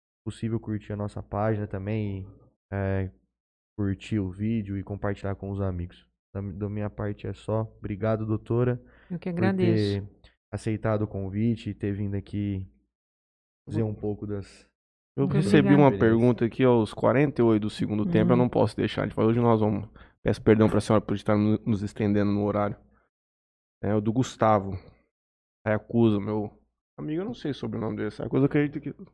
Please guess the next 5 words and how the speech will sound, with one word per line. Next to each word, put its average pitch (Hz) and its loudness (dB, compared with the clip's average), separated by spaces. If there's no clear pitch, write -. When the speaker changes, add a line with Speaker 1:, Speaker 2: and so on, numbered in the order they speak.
Speaker 3:
Oliveira, 120 6
o 175 -12
grande 180 4
monstro. 101 0
Speaker 2:
Hum. 170 -4